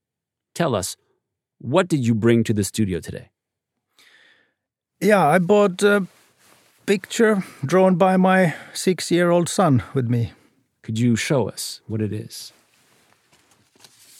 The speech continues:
Speaker 2: There are children playing football,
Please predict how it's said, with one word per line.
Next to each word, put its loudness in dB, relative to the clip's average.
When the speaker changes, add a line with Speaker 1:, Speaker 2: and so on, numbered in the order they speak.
Speaker 2:
There 0
are 0
children 2
playing 2
football, 0